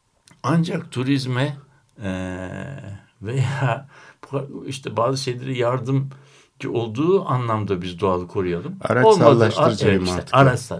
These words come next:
Speaker 1: Biz
Speaker 2: Evet.
Speaker 1: kelimeyi
Speaker 2: Evet.
Speaker 1: ağzımdan aldın. Yani
Speaker 2: Evet.
Speaker 1: bu olayı araçsallaştırdığımız ölçüde biz bu sürecin, e, nasıl, e, ele alınabileceği konusundaki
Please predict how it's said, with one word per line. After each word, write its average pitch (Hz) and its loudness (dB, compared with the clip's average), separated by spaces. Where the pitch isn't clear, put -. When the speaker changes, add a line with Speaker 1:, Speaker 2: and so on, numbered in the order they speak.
Speaker 1:
Biz - -6
Speaker 2:
Evet. 190 -6
Speaker 1:
kelimeyi 143 0
Speaker 2:
Evet. 135 -4
Speaker 1:
ağzımdan 107 -4
aldın. 87 -12
Yani 143 -4
Speaker 2:
Evet. - -14
Speaker 1:
bu 139 -2
olayı 147 -2
araçsallaştırdığımız 127 -2
ölçüde 107 -4
biz 170 -6
bu 120 -4
sürecin, 143 -6
e, 101 -6
nasıl, 156 -2
e, 101 -4
ele 131 0
alınabileceği 110 -4
konusundaki 104 -6